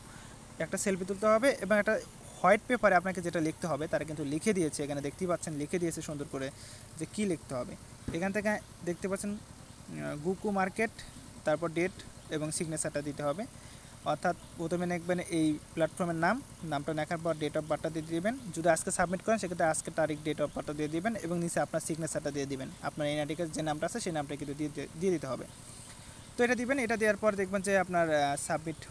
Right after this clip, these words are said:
ওয়েটিংয়ে থাকবে, অর্থাৎ waiting for approval, এটা ওয়েটিংয়ে থাকবে। তো এখন আমি আমার অ্যাপ্লিকেশনের ভিতরে গিয়ে দেখিয়ে দিচ্ছি আপনাদেরকে। কেএসএমএল, এখানে একটা ক্লিক করবেন। ক্লিক করার পর দেখবেন যে চব্বিশ ঘন্টার ভিতর এখান থেকে অ্যাপ্রুভড লেখা থাকবে।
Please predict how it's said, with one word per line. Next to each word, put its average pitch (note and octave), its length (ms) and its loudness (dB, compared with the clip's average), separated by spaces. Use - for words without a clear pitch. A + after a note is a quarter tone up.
ওয়েটিংয়ে D#3 320 0
থাকবে, D#3+ 340 -4
অর্থাৎ D3+ 260 -4
waiting D3 320 -2
for C#3+ 140 2
approval, D3+ 340 -2
এটা C#3+ 200 0
ওয়েটিংয়ে C#3 340 -4
থাকবে। D3 320 -6
তো D#3+ 60 -2
এখন E3 160 0
আমি D#3+ 180 2
আমার D#3 160 4
অ্যাপ্লিকেশনের F3 540 0
ভিতরে E3+ 240 -2
গিয়ে D#3 140 0
দেখিয়ে D3 260 -2
দিচ্ছি C#3+ 220 -6
আপনাদেরকে। C3+ 420 -4
কেএসএমএল, D#3 640 0
এখানে D3 220 -4
একটা D3 120 -6
ক্লিক C#3+ 240 -8
করবেন। E3 220 -4
ক্লিক E3 220 -2
করার F3 100 -4
পর E3 160 0
দেখবেন D#3 340 -4
যে D3+ 200 -2
চব্বিশ G3+ 300 0
ঘন্টার G3+ 200 2
ভিতর E3+ 240 -2
এখান E3+ 180 0
থেকে F#3 120 -2
অ্যাপ্রুভড F3 440 4
লেখা C#3+ 220 2
থাকবে। C3+ 280 -6